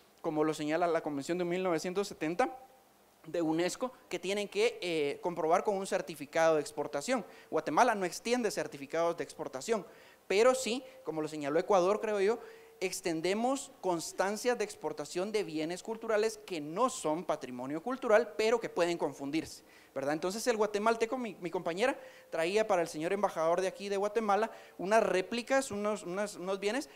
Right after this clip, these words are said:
que fue a sacar su constancia y sí se la pidieron tanto en el aeropuerto de Guatemala como en el, en el aeropuerto de acá, ¿verdad? Entonces en ese marco vamos a encontrar que tenemos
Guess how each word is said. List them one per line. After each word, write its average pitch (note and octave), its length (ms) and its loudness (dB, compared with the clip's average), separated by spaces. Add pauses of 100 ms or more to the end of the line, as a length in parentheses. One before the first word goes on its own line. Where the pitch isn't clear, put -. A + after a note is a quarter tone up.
(200)
que D3 360 -4
fue E3+ 220 8
a A#3+ 60 8
sacar G3 300 2
su A#3 140 -4
constancia A3+ 600 2
y A3 140 -2
sí G3+ 160 -8
se D#4 140 -4
la D#3+ 200 2
pidieron E3+ 460 -2
tanto G3 220 2
en F#3+ 80 0
el E3 100 -2
aeropuerto D3+ 400 0
de G#3+ 60 2
Guatemala G#3 340 2
como G#3+ 180 -2
en D3+ 100 0
el, B2+ 120 -4
en D3 140 -6
el D3 100 -2
aeropuerto D#3 420 -2
de C#3+ 100 2
acá, - 220 -10 (360)
¿verdad? - 240 -8 (260)
Entonces E3+ 360 -2
en G3+ 100 4
ese G#3+ 180 0
marco G#3+ 380 2 (300)
vamos G#3+ 320 -2
a A#3+ 40 -2
encontrar B3 440 2
que B3+ 80 -8
tenemos F#3+ 500 -4